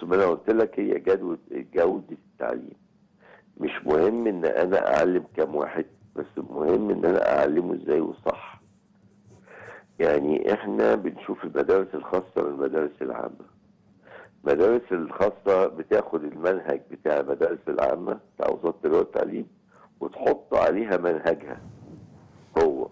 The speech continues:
تاني. فالولد بيدرس منهجين، منهج بتاع وزاره التربيه والتعليم ومنهج خاص بالمدرسه.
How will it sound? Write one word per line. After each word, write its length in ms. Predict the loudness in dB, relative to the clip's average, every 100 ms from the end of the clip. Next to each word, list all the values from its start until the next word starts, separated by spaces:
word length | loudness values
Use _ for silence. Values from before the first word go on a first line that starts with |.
| _ _ _ _ 0
تاني. 420 | 4 4 0 -8 -14 _ _ _ _
فالولد 500 | 0 2 4 4 2
بيدرس 360 | 0 0 0 -4 -2
منهجين، 600 | -2 -2 -4 -6 -8 -10 _ _ _ _
منهج 440 | 0 2 4 2 0
بتاع 640 | -4 -2 2 2 2 -2 -4 -2
وزاره 280 | 0 2 0
التربيه 300 | 0 0 0
والتعليم 480 | 0 0 2 2
ومنهج 440 | 0 2 2 2 -2 -2
خاص 240 | 0 0 -2
بالمدرسه. 600 | -10 -6 -4 -2 -4 -4